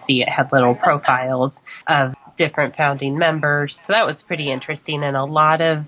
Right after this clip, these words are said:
cities and towns where, um, they had strong German communities had these pioneer societies.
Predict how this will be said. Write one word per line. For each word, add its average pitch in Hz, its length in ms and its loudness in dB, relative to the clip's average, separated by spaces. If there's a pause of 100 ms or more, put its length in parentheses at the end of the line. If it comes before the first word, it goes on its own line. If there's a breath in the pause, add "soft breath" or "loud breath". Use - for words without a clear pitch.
(200)
cities 147 360 -2
and 127 340 -2
towns 139 500 0
where, 139 400 0
um, 127 280 -2
they 147 100 -2
had 139 240 -2
strong 135 320 0
German 131 280 -2
communities 135 640 -4
had 123 220 -2
these 120 140 -6 (160)
pioneer 123 400 -4 (100)
societies. - 640 -2